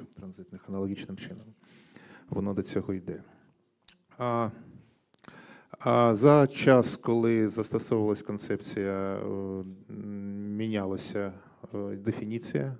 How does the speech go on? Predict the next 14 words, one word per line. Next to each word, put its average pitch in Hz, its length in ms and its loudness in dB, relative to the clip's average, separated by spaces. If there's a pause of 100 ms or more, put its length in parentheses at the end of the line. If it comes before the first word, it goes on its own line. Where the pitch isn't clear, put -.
(100)
Ну, 101 100 -8
перша - 360 -4
була 98 280 -4
доволі 98 280 -4
таки 98 420 -8
нефункціональною. 110 960 -8 (640)
Її 98 200 -4
було 95 380 -4 (300)
тяжко 98 500 -4 (260)
використовувати 98 1080 -2
і 104 80 -4
суддям, 95 440 -4
і 92 40 -8
практикам 110 600 -6